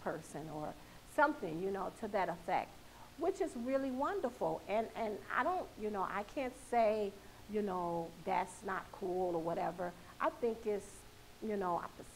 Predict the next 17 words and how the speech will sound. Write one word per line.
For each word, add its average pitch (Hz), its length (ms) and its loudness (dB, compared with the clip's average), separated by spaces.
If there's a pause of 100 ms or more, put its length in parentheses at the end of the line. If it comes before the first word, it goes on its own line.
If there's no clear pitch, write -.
(140)
my 196 600 2
thoughts, 165 380 2
I 175 60 -8
think 233 260 -6
it's 277 120 -10
pretty 262 280 -2
cool. 226 340 0 (340)
You 196 120 2
know, 196 100 2
you 185 260 -2
have 220 280 0
to 226 80 2
look 202 280 0
at 170 200 0 (400)
a 180 60 -4 (120)
person 185 380 0
attractiveness. 180 880 -2